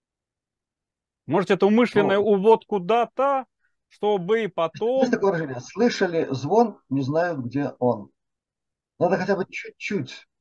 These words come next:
Speaker 2: чуть-чуть так потрудиться. Я понимаю, что неохота, что тяжело, нудно, муторно. Ну, ребят,
Speaker 1: Не, они
Speaker 2: потрудиться
Speaker 1: ролики
Speaker 2: надо.
Speaker 1: делают дорогие, видеоролики, прямо берут так это все,
Speaker 2: Они могут делать все,
Speaker 1: монтируют.
Speaker 2: что вот потрудиться надо, изучить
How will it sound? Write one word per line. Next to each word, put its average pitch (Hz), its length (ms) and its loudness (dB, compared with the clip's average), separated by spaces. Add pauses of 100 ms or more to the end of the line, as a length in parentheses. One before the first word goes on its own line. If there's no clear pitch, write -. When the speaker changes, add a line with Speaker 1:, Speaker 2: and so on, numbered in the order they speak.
(180)
Speaker 2:
чуть-чуть - 640 -8 (540)
так - 280 4 (200)
потрудиться. 196 1080 -2
Я 135 80 -2
понимаю, 214 300 2
что - 280 -6 (360)
неохота, 135 800 -4 (300)
что - 140 -16
тяжело, 165 840 4 (340)
нудно, 165 760 0
муторно. 151 680 0
Ну, 165 80 -6
ребят, 160 120 -2
Speaker 1:
Не, 127 60 2
они - 100 -12
Speaker 2:
потрудиться 196 560 2
Speaker 1:
ролики 226 380 6
Speaker 2:
надо. 214 80 -2
Speaker 1:
делают 196 260 2
дорогие, 175 600 -2
видеоролики, 175 840 -4
прямо 165 300 -4
берут 175 280 -2
так - 180 -6
это 143 140 -12
все, 147 80 4
Speaker 2:
Они 214 120 4
могут 185 240 4
делать 208 200 2
все, 220 140 0
Speaker 1:
монтируют. 170 120 0
Speaker 2:
что 208 60 2
вот 135 220 -4
потрудиться 202 1080 2
надо, 143 480 2
изучить 151 640 -6